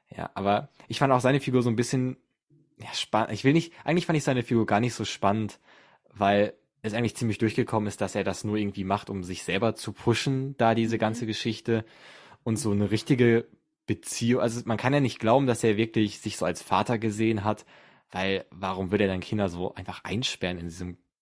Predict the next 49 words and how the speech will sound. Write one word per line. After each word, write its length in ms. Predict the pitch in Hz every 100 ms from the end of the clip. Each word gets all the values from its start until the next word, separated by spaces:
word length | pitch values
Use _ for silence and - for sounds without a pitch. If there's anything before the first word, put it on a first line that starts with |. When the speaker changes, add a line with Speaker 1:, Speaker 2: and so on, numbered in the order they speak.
| _
Speaker 1:
dunklen 400 | 110 101 - 95
Lager 380 | 87 90 107 92
den 140 | 90
ganzen 300 | 90 113 -
Speaker 2:
Mhm. 0 |
Speaker 1:
Tag? 320 | - - 92 -
Und 200 | 92 - - - _
ob 180 | 104 -
die 100 | 101
Kinder 240 | - 113
nicht 160 | 110 -
irgendwann 320 | 107 101 101
total 520 | 98 87 95 92 95
durchdrehen, 840 | 92 - 92 104 - - 113 120 120
auch 420 | - 104 113 - -
wenn 140 | - 101
die 160 | 95
nur 300 | 95 104 110
in 160 | 110 104
diesem, 420 | 98 98 95 92 _
in 120 | - 101
diesem 300 | 98 98 92
fensterlosen 720 | - 110 110 107 101 95 92
Gebäude 420 | 92 - 95 117
sind, 280 | 104 110 110 - - - _ -
wo 100 | 101
die 140 | 107
einzigen 400 | 101 104 - 98
Personen, 300 | 101 98 95
die 100 | 104
anderen 460 | 101 123 127 127 -
Kinder 340 | 131 131 127
sind, 240 | 110 117 120
die 60 |
seit 180 | 113 110
Geburt 360 | - 104 117 110
da 160 | 110
sind 140 | 107 113
und 200 | 110 101
die 220 | 98 95
Wachmänner, 480 | 92 113 - 98 92
mit 180 | 90 92
denen 120 | 98
die 80 | 92
wahrscheinlich 340 | 90 95 92
nicht 180 | 95 -
sprechen 380 | - 101 - -
und 220 | 104 90
halt 200 | 85